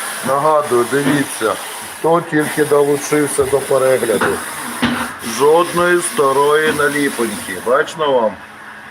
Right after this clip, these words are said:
Жодної старої наліпки, все чистенечко. Бачите, вам прилегла поверхня чистенька.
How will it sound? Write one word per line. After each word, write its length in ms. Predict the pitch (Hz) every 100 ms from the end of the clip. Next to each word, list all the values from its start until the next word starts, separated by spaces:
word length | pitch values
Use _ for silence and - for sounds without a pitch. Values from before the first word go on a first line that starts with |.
| - - - 104 104
Жодної 560 | 135 156 151 170 175
старої 480 | 170 - 139 143 147
наліпки, 540 | 139 139 135 117 - 104
все 340 | 123 131 139 165
чистенечко. 1040 | - 202 - - 151 139 120 - - 92 - - - - - - - -
Бачите, 360 | 143 175 -
вам 200 | 151 131
прилегла 560 | 113 120 131 143 131 127
поверхня 640 | 120 123 139 160 - 160 160
чистенька. 600 | 147 - 147 135 123